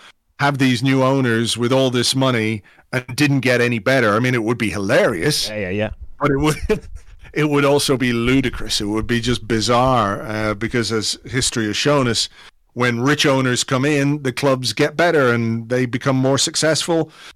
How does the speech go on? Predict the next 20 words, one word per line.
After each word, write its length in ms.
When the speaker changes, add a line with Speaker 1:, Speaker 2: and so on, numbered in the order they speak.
Speaker 1:
And 140
that's 180
another 300
thing 240
that 120
Arsenal 420
are 80
gonna 180
have 160
to 80
deal 300
with, 340
which 280
is, 480
you 120
know, 380
um, 680
I 120
suppose 800
unfortunate, 840